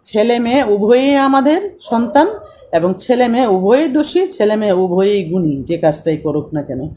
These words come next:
এক্ষেত্রে দুজনকে সমান বিচার করুন। ঠিক আছে, আসলে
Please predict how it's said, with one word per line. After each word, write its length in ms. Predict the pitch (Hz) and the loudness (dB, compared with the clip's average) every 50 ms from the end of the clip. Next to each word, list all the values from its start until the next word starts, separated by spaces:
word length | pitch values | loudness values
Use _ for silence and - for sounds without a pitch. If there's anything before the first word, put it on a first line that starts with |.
| - - _ _ - | -18 -20 _ _ -6
এক্ষেত্রে 420 | - 180 - 233 226 226 277 302 | -4 -4 -2 -4 -4 -2 -2 -2
দুজনকে 480 | 202 185 190 185 - 214 220 226 294 311 | 0 -2 -2 -2 -2 -2 -2 -2 -2 -2
সমান 440 | - - 214 220 214 208 208 202 180 | -2 -2 -2 0 0 0 0 0 -2
বিচার 300 | 180 180 - 185 160 156 | -2 -2 0 0 0 0
করুন। 360 | 156 147 135 135 131 135 - - - _ _ _ _ _ _ _ _ _ _ _ _ _ _ _ _ _ _ _ _ _ _ _ _ _ _ _ _ _ _ _ _ _ _ _ _ _ _ _ _ _ _ _ _ _ _ _ _ _ _ _ _ _ _ _ _ _ _ _ _ - - | -2 -6 -6 -6 -8 -10 -12 -16 -20 _ _ _ _ _ _ _ _ _ _ _ _ _ _ _ _ _ _ _ _ _ _ _ _ _ _ _ _ _ _ _ _ _ _ _ _ _ _ _ _ _ _ _ _ _ _ _ _ _ _ _ _ _ _ _ _ _ _ _ _ -10 -6
ঠিক 140 | 208 196 202 | -4 -2 0
আছে, 400 | 214 202 - - 247 254 330 370 349 - - _ _ _ _ _ _ _ _ _ _ _ _ - - - - - - _ _ _ _ _ _ _ _ _ _ _ _ _ _ _ _ _ | 0 0 0 2 2 2 2 0 -2 -6 -14 _ _ _ _ _ _ _ _ _ _ _ _ -20 -20 -20 -20 -20 -20 _ _ _ _ _ _ _ _ _ _ _ _ _ _ _ _ _
আসলে 580 | - - - - - 196 208 208 214 226 233 226 | -12 -10 -6 -4 -2 0 0 2 2 0 0 -4